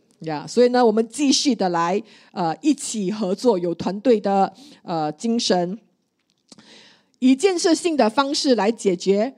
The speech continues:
任何冲突，避免，呃，导致于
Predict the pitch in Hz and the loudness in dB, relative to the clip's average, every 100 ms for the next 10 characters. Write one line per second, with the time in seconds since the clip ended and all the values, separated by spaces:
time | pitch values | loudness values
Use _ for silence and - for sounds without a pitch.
0 | _ 277 392 247 226 208 226 - 285 285 | _ -4 -2 -2 -2 -4 -2 -4 -4 2
1 | 285 277 285 233 - _ _ - 359 262 | 4 6 4 0 -12 _ _ 2 2 2
2 | 214 190 180 170 - _ - 196 180 196 | 0 0 -4 -10 -18 _ -10 -6 -4 0
3 | 185 190 320 262 208 226 285 | 0 0 0 2 2 0 -2